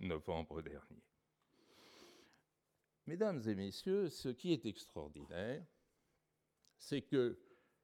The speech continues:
ce que monsieur Trump n'a pas réussi à faire, oui, je trouve agréable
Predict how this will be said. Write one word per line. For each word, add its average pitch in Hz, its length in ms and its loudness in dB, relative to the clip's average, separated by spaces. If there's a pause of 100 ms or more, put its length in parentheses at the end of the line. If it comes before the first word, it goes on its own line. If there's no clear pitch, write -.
ce - 160 2
que 165 180 6
monsieur 143 460 4
Trump 135 460 2 (840)
n'a 107 200 4
pas 170 240 10
réussi 113 480 4
à 80 60 4
faire, 98 340 0 (1400)
oui, 127 180 0
je - 120 -12
trouve 120 180 2
agréable 123 440 4